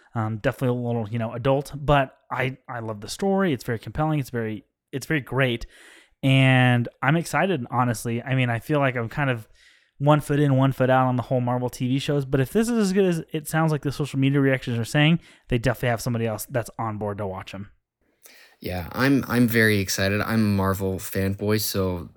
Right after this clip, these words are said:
Speaker 2: I, this will definitely have me waking up at one A M next mo-, next Wednesday. So,
Speaker 1: <laughs>
Speaker 2: um, I'm very excited for this one. And Oscar Isaac, you can't go wrong with him, and Ethan Hawke.
Speaker 1: Yeah.
Speaker 2: Um,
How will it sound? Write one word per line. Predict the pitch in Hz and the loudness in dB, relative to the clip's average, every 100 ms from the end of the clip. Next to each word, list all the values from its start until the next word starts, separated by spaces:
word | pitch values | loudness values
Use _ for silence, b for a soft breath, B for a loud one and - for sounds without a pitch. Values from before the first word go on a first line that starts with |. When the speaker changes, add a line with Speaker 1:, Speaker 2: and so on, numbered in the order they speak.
| - | -6
Speaker 2:
I, | 104 | -6
this | - 110 - | -2 -2 -2
will | 101 | -4
definitely | 95 98 104 95 104 98 | -2 -2 -2 -4 -2 -2
have | 95 95 | -2 -4
me | 98 90 | -4 -4
waking | 87 87 98 | -6 -6 -6
up | 90 92 | -4 -4
at | 85 | -6
one | 92 87 | -4 -4
A | 87 87 | -4 -4
M | 85 | -4
next | 85 87 - | -6 -8 -6
mo-, | 87 - _ 101 | -6 -8 _ -6
next | 95 - - - | -4 -4 -6 -6
Wednesday. | 98 90 - 87 87 | -4 -4 -4 -6 -4
So, | 139 101 90 170 | -4 -4 0 2
Speaker 1:
<laughs> | 156 147 - 135 - 131 - | 4 2 4 2 2 0 2
Speaker 2:
um, | 104 92 98 92 - 156 B 143 - | 0 2 0 -2 -6 -10 B -10 0
I'm | 120 117 | 2 4
very | 113 113 110 | 4 4 2
excited | 98 - 101 98 | 0 -2 0 -2
for | 95 101 | -4 -2
this | 98 98 - | -2 -2 -2
one. | 104 101 | 0 0
And | 98 95 - | 0 -2 -4
Oscar | 120 143 - 101 90 | -2 -2 -2 -4 -2
Isaac, | 101 92 90 - | -2 -2 -6 -6
you | |
can't | 104 110 95 | -6 -2 -2
go | 87 | -2
wrong | 90 87 85 80 | -6 -4 -6 -8
with | - | -10
him, | 95 87 87 - | -8 -8 -8 -2
and | 127 147 | 0 0
Ethan | 104 101 92 | -2 -4 -6
Hawke. | 85 - - - - _ _ _ _ - | -8 -12 -14 -16 -18 _ _ _ _ -8
Speaker 1:
Yeah. | 120 120 107 | 0 2 2
Speaker 2:
Um, | 87 | -2